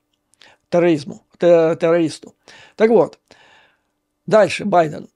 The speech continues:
«Из опыта двух мировых войн прошлого года мы знаем, что когда агрессия в Европе остаётся без ответа, кризис не разгорается сам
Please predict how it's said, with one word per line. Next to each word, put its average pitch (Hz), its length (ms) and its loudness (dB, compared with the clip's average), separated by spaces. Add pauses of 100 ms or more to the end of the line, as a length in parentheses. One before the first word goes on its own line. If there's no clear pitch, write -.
(120)
«Из 156 140 -6
опыта 220 640 0
двух 196 360 -4
мировых 175 440 0
войн 170 340 -4
прошлого 160 500 -2
года 175 260 -4
мы 175 120 -4
знаем, 165 540 -6
что - 240 -10
когда 180 360 -2
агрессия 180 680 -2
в 165 40 -4
Европе 170 480 -2
остаётся 160 540 -6
без 151 220 -4
ответа, 175 520 -2
кризис 175 640 -4
не 170 200 -2
разгорается 165 880 -2
сам 165 400 -6